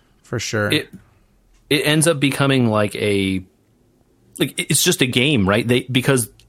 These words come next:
Speaker 2: the ones that, without those options, there are none of those on the lot.
Speaker 1: Exactly. That's the game
Speaker 2: And so
Speaker 1: they're
Speaker 2: then it's like,
Speaker 1: playing,
Speaker 2: who
Speaker 1: right?
Speaker 2: cares even? Like, why is it even an option? Every dealer has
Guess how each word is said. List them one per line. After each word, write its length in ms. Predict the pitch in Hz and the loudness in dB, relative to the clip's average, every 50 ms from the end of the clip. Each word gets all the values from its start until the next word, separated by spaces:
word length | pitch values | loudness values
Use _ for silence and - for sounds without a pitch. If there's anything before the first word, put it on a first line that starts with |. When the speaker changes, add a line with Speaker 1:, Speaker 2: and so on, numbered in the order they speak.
| _ - | _ -4
Speaker 2:
the 120 | 123 123 113 | -2 0 2
ones 320 | 117 131 165 180 165 135 | 2 2 2 2 0 -2
that, 200 | - - - - - - | -4 -8 -8 -6 -2 -2
without 400 | 123 117 - 98 107 - - 120 | -2 0 2 2 0 0 0 0
those 200 | 120 120 113 - | 0 0 2 2
options, 520 | 104 104 107 - - 160 175 190 185 - _ _ _ _ _ _ _ _ _ _ | 0 0 0 0 0 2 2 2 0 -2 _ _ _ _ _ _ _ _ _ _
there 120 | - 123 127 | 0 0 2
are 40 | 175 | 4
none 200 | 190 170 117 104 | 4 2 2 2
of 80 | 98 90 | 0 0
those 200 | 95 90 87 101 | 0 -2 -2 -2
on 80 | 92 | -4
the 80 | 90 85 | -4 -2
lot. 300 | 85 87 90 110 - - - | -2 0 0 0 -2 -2 -2
Speaker 1:
Exactly. 880 | 131 123 107 101 95 - 120 113 120 131 131 - - 127 123 113 104 | -2 -2 -2 -4 -2 0 0 2 2 0 -2 -2 -2 -2 -2 -2 -2
That's 280 | 113 - 127 131 127 - | -2 0 0 0 -2 -2
the 80 | - | -6
game 160 | 120 110 123 156 | -4 -2 0 0
Speaker 2:
And 100 | 151 127 | 2 2
so 80 | 175 | 2
Speaker 1:
they're 100 | 170 175 | 2 2
Speaker 2:
then 60 | 175 | 2
it's 60 | - 165 | 2 0
like, 80 | 175 156 | 0 2
Speaker 1:
playing, 100 | 117 139 | 2 2
Speaker 2:
who 40 | 180 | 2
Speaker 1:
right? 80 | 123 151 | 2 2
Speaker 2:
cares 280 | 185 220 233 170 135 131 | 2 2 2 2 2 2
even? 240 | 131 123 123 120 123 | 2 2 2 2 2
Like, 140 | 131 127 113 | 2 2 2
why 240 | 120 131 156 175 180 | 2 2 2 2 2
is 180 | 185 180 165 | 2 2 2
it 80 | 180 170 | 2 2
even 220 | 185 185 175 170 | 2 4 4 2
an 80 | 165 165 | 2 2
option? 340 | 175 214 240 - - 143 139 | 2 0 0 0 0 0 0
Every 440 | 143 135 156 180 175 170 185 180 | 2 2 2 2 4 2 2 2
dealer 520 | 156 156 190 208 180 147 131 135 151 - - - | 4 2 2 4 4 2 2 2 0 -4 -6 -6
has 440 | - - 180 170 151 143 135 - | -2 0 2 2 2 2 0 -2